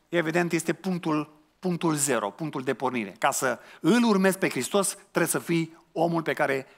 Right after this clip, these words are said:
aceste fericiri îl descrie. Ca să faci parte din poporul lui Dumnezeu care îl urmează pe acest măreț conducător, tu trebuie să ai acest punct de, de, de pornire. Al treilea lucru, hai să vedem natura fericirilor. Fericirile nu prezintă, în primul rând, o condiție exterioară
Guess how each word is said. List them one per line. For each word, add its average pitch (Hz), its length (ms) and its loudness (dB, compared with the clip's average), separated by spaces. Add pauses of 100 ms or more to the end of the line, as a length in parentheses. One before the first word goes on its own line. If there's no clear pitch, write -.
(200)
aceste 131 380 -2
fericiri 123 680 -6
îl 120 140 -4
descrie. 117 380 -4
Ca 135 140 2
să - 100 -2
faci 254 240 4
parte 220 280 2
din 165 120 0
poporul 175 260 0
lui 196 80 2
Dumnezeu 156 260 0
care 160 180 4
îl 135 100 2
urmează 139 680 4 (320)
pe - 80 2
acest 180 280 2
măreț 156 360 2
conducător, 151 640 0 (320)
tu 190 140 0
trebuie 180 160 2
să 170 120 2
ai 160 140 6
acest 160 380 -2
punct 156 220 -4
de, 135 240 2 (360)
de, 117 380 0 (460)
de 113 400 0 (220)
pornire. 117 480 -2 (480)
Al 156 120 6
treilea 247 240 6
lucru, 208 240 2
hai 240 100 4
să 240 60 -2
vedem 233 200 2
natura 185 540 2
fericirilor. 120 720 -4 (360)
Fericirile 196 520 4
nu 247 160 2
prezintă, 220 420 4
în 185 100 4
primul 170 240 0
rând, 190 160 2
o 165 60 2
condiție 156 440 0
exterioară 131 960 2